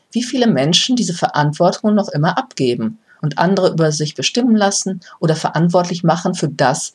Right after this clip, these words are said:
was in ihrem Leben gerade läuft. Triff also deine eigenen Entscheidungen. Dafür musst du dir bewusst sein, was dir wichtig ist.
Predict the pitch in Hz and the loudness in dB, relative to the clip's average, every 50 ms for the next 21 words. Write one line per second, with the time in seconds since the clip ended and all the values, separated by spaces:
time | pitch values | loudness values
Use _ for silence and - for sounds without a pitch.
0 | _ _ _ - 160 165 175 170 - 165 160 160 185 196 208 233 233 214 185 147 | _ _ _ -4 -2 0 0 -2 0 0 0 0 2 2 2 2 4 2 2 0
1 | 110 113 117 117 120 117 113 110 87 - - - - - - - _ _ _ _ | 0 -2 -4 -4 -4 -6 -6 -4 -6 -6 -8 -10 -14 -18 -20 -20 _ _ _ _
2 | _ _ _ _ _ _ _ _ _ _ _ _ _ _ _ - - - 208 233 | _ _ _ _ _ _ _ _ _ _ _ _ _ _ _ -10 -4 -2 -2 -2
3 | - - 208 202 214 202 208 196 202 185 - - 151 143 147 147 170 180 180 175 | 0 -2 -2 0 0 0 0 2 0 0 0 0 2 2 2 2 0 0 0 0
4 | 214 220 - - 247 240 208 180 143 101 107 110 - - - _ _ _ _ _ | -2 0 0 2 2 2 0 0 -2 -4 -4 -6 -10 -12 -14 _ _ _ _ _
5 | _ _ _ _ _ _ _ _ _ - 143 131 - - 214 190 185 190 - - | _ _ _ _ _ _ _ _ _ 0 0 0 0 0 -2 -2 -2 -4 -4 -2
6 | - 185 170 147 143 127 139 156 - - - - 214 214 220 220 220 - - - | 0 0 0 0 0 0 0 -2 -2 -2 -2 0 2 2 4 4 2 0 -2 -2
7 | - 220 208 202 233 240 - - - - - - - - - - - - | -2 -2 0 -2 -4 -4 -4 -6 -8 -10 -10 -12 -16 -14 -14 -16 -18 -20